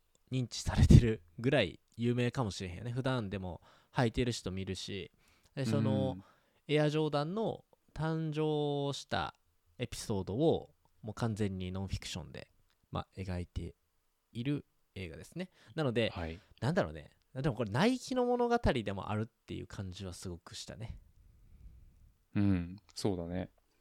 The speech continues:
Speaker 2: ナイキが、あの、まあ、なんだろう、半端な立ち位置のところから、ほ-、ほとんどこう業界最大手と言っていいポジションまでこう成り上がるというか、
Speaker 1: うんうん。
Speaker 2: そこまでに一体何をしてきたのかみたいなね。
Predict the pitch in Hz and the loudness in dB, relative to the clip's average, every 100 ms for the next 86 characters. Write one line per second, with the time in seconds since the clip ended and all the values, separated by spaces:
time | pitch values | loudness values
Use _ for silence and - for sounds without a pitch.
0 | _ 113 120 135 151 139 147 143 - _ | _ 2 2 2 0 4 4 4 0 _
1 | _ _ _ 98 98 98 95 95 92 - | _ _ _ -6 -4 -4 -6 -6 -8 -12
2 | _ _ - 110 107 92 92 127 123 127 | _ _ -10 -8 -6 -8 -4 -2 0 0
3 | 123 113 120 123 107 95 87 92 95 92 | 0 -2 0 0 0 -4 -4 -4 -2 -4
4 | 95 92 90 - _ _ _ - - 117 | -4 -4 -6 -12 _ _ _ -20 -8 -8
5 | - 110 113 135 101 90 92 113 110 107 | -8 -10 2 2 2 -4 2 2 4 -2
6 | - 117 113 110 98 90 87 - 98 92 | 0 0 2 2 0 -4 -8 -8 -4 -2
7 | 85 80 - _ _ _ _ _ - 107 | -4 -6 -12 _ _ _ _ _ 0 0
8 | 98 101 98 92 - - 90 95 95 90 | 2 0 -2 -2 -4 -8 -2 2 2 0
9 | 87 95 82 82 90 87 _ _ - 107 | -4 -6 -8 -10 -12 -16 _ _ -6 -6
10 | 95 92 87 117 110 92 90 87 - _ | -4 -6 -2 0 2 2 -2 -6 -10 _
11 | _ 95 - 98 95 87 - - 85 - | _ -6 -2 2 2 0 -4 -8 -12 -14
12 | - - - - - | -16 -16 -18 -18 -20